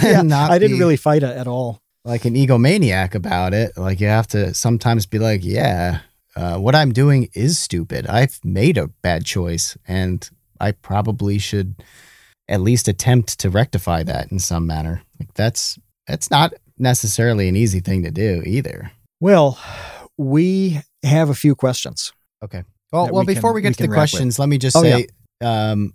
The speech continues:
Speaker 2: as long-winded as that was about the story of Mind Blow, um,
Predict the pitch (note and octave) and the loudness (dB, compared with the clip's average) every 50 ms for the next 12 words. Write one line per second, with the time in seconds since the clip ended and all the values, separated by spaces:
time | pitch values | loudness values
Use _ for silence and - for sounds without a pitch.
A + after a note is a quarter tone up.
0 | _ - - B2 B2+ A#2 A2+ A#2+ B2+ C#3 D3+ D#3 D3 C3+ C#3 C#3 C#3 C3 C3 B2 | _ -4 0 0 0 2 2 4 4 4 4 4 4 4 4 4 4 4 2 2
1 | A2+ G#2 A#2 A#2 A2 G#2 A#2 A2 G2 G2 G#2+ B2+ D#3+ F3+ G3 G#3 A3+ A#3 A3+ - | 2 2 0 0 0 2 0 0 0 0 2 4 4 4 4 2 0 -2 -4 -6
2 | - - - _ _ _ _ _ - - B2 G#2+ B2 B2 C3 C3+ - _ _ _ | -6 -8 -12 _ _ _ _ _ -6 -6 -2 0 2 2 2 2 -2 _ _ _
3 | _ _ - B2 C3 A#2+ - - - D3 C#3+ D#3 E3 E3+ F3 F3+ F3 E3 D3+ E3+ | _ _ -4 -2 -2 -2 -2 -2 0 2 2 4 4 2 2 0 0 -2 0 0
4 | E3+ E3+ F3 F3 F3 E3+ F3 F3+ F3+ F#3 F#3 F3+ - _ _ _ _ - C3 B2+ | 2 2 2 2 0 0 0 2 2 0 0 -2 -6 _ _ _ _ -4 0 2
5 | A#2+ A#2 A#2+ A2 | 2 2 2 0